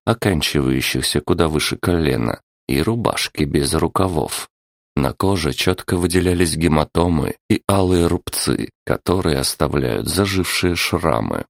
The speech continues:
Со стороны перворождённая могла бы показаться даже живой, если бы не бледный цвет лица и отсутствие дыхания.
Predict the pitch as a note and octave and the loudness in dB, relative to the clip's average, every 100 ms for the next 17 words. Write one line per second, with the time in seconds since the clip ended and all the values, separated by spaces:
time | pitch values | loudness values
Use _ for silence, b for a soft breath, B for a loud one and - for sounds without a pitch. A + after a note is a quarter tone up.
0 | _ _ _ - - D2+ - - D2 E2+ | _ _ _ -8 -2 -2 0 2 2 4
1 | G#2 A#2+ F2 D#2+ D#2+ E2+ F2 E2 D2+ C#2+ | 2 2 2 2 4 2 2 2 2 4
2 | D2 D2+ G2 A2 A2 F#2 - - G2+ G2 | 2 2 2 2 2 0 -2 0 0 0
3 | F#2 - F#2 F#2 F2+ F#2 F2 F#2 E2 D#2+ | -2 0 2 2 2 0 2 2 4 2
4 | A#1 G1+ - - A#2 D2 - D2+ C#2+ D#2 | 0 -6 -8 -4 0 0 0 2 2 2
5 | D#2 D#2 B1+ C2 A1+ - C#2 - - - | 4 2 2 0 -2 0 -2 -2 -4 -2
6 | - G2 E2+ - A2+ A2+ - - F2+ - | 0 0 0 -2 0 0 0 -2 -2 -2
7 | E2 F2+ E2+ E2 - B1 G#1+ G#1 - | 0 0 2 -2 -2 -2 -2 -2 -6